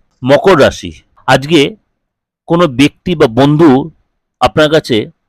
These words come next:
ধার চাইতে পারে। কাজের জায়গায় আপনার যথেষ্ট স্বাধীনতা বাড়বে এবং ফ্যামিলির লোকেরা যে পরামর্শ নিন, যদি কোনো আপনি ডিসিশন নিতে বা কোনো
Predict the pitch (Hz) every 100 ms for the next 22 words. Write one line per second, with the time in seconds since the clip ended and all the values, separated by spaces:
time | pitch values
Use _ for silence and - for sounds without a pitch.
0 | _ 90 113 131 - 120 101 92 80 80
1 | _ _ _ _ _ _ _ _ 127 131
2 | 175 160 175 156 135 120 123 127 156 156
3 | 127 123 139 147 151 139 131 127 156 _
4 | _ _ _ _ _ _ _ _ - 151
5 | 143 127 - 117 151 175 180 151 - 160
6 | 151 147 131 123 139 151 - 139 107 135
7 | 139 120 143 175 170 156 - 117 127 _
8 | _ _ _ _ _ _ _ 110 123 160
9 | - 175 165 135 120 117 143 113 127